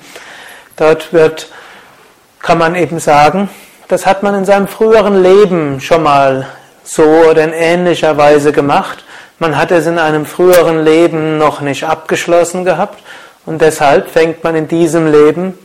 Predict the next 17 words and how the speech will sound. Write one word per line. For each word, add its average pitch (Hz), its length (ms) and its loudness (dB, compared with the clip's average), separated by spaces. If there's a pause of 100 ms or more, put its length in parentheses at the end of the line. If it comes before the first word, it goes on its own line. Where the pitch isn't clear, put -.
(120)
relativ 160 800 -4 (380)
zügig 185 640 -2 (380)
damit 151 380 -4
an, 147 460 -6 (320)
um 151 200 -2
es 151 160 -8
dann 143 360 -4 (120)
zur 139 420 -2 (480)
weiteren 143 920 0 (100)
Vollkommenheit 165 800 0
oder 139 400 0
Beherrschung 147 800 0 (260)
zu - 140 -2
bringen. 131 480 -4 (1300)
Viele 196 260 2
von 196 220 -2
euch 185 500 0